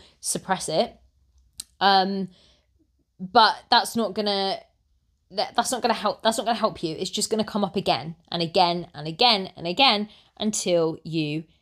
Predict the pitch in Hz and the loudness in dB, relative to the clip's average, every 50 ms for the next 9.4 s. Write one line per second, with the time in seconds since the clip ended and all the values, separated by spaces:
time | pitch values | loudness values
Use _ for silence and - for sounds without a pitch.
0 | _ _ _ _ - 269 294 277 247 214 - - 82 73 - _ - _ _ _ | _ _ _ _ 2 4 4 4 2 0 -2 -6 -10 -10 -14 _ -20 _ _ _
1 | _ _ _ _ _ _ _ 196 180 - - 196 220 294 311 - _ _ _ _ | _ _ _ _ _ _ _ -10 -8 -2 0 0 0 0 -4 -8 _ _ _ _
2 | _ _ _ - - - 226 214 214 214 214 214 208 208 202 202 - - - 190 | _ _ _ -8 4 6 6 8 8 6 6 4 4 2 2 0 -2 -6 -6 -4
3 | 226 254 254 - 262 254 233 - 233 226 208 190 160 135 147 170 214 220 208 - | -2 -2 -2 -2 -4 -6 -4 0 2 2 4 4 2 2 0 -2 -4 -4 -6 -12
4 | _ _ _ _ _ _ _ _ _ - 214 - - - - - - 202 190 185 | _ _ _ _ _ _ _ _ _ -4 -2 -2 -2 -4 -4 -4 -2 0 0 2
5 | 180 170 175 180 - - _ _ _ _ _ _ 202 202 - - 208 202 202 180 | 2 2 2 0 -4 -8 _ _ _ _ _ _ -2 -2 -2 -2 -2 -2 -2 0
6 | 190 233 226 220 208 208 - - 214 208 - - - 165 151 127 117 147 196 208 | 0 2 2 2 0 -2 0 -2 -2 -2 -4 -6 -6 -4 -4 -4 -2 -2 -2 -2
7 | - - _ _ _ _ _ _ _ _ _ _ 208 196 190 - - 208 - - | -4 -10 _ _ _ _ _ _ _ _ _ _ 4 4 4 2 0 -2 -2 -4
8 | - - 247 240 233 226 226 214 190 185 175 - - 196 214 302 - - 262 254 | -4 -2 0 0 0 2 0 -2 -2 -2 -4 -6 -8 -4 0 2 2 2 0 0
9 | - 233 233 226 - - - | 0 0 0 0 -2 -6 -8